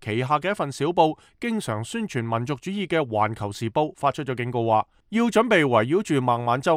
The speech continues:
案打一場持久戰。呢一份報紙以措辭嚴厲嘅社論又話，北京應該要清楚表明，假如引渡被批准嘅話，就要對華盛頓同渥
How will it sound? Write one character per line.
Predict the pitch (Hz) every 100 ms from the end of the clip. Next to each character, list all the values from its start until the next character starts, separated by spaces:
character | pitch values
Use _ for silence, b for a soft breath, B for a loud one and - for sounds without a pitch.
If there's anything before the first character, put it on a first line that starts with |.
| 139
案 | 123
打 | 107 110
一 | 147
場 | 104 92
持 | -
久 | 92 101
戰。 | 120 123 - _ -
呢 | 156
一 |
份 | 147 123
報 | 120 127
紙 | 123 127
以 | 143 131 120
措 | 117 127
辭 | 120 110
嚴 | 92 98
厲 | 107 110 110
嘅 | 123 123
社 | - 113
論 | 117 131
又 | 135 110 104
話， | 110 113 - b b -
北 | -
京 | - 185 180
應 | 180 180
該 | 165 156
要 | 135 127
清 | 170 151
楚 | 127
表 | 139 127
明， | 147 104 92 _
假 | 107 110
如 | 143 104
引 | 95 104 127
渡 | 110 110 107
被 | 107 110
批 | - 139
准 | 123
嘅 | 135 113
話， | 101 127
就 | 135 110
要 | 117
對 | 123 120
華 | 107 95
盛 | 95 110 110
頓 | 113 110
同 | 98
渥 | 107